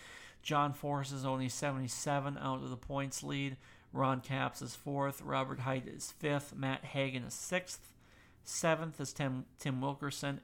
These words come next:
Eighth is Alexis DeJoria. Ninth is Cruz Pebregon. And tenth is Blake Alexander. All right, when we look at, uh, Pro Stock here,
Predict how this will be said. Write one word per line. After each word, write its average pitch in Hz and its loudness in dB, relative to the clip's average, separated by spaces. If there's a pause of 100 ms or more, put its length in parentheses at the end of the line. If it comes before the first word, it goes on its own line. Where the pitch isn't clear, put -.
Eighth 156 0
is 135 -2
Alexis 135 -2
DeJoria. 135 0 (300)
Ninth 139 2
is 135 -6
Cruz 131 -4
Pebregon. 131 0 (500)
And 131 -2 (100)
tenth - -2 (200)
is 123 -2 (100)
Blake 135 -4 (200)
Alexander. 117 -6 (1900)
All 240 0
right, 254 2
when 175 0
we 170 2
look 180 -6
at, 160 -2 (100)
uh, 143 0
Pro 196 -8
Stock 143 -4
here, 151 -6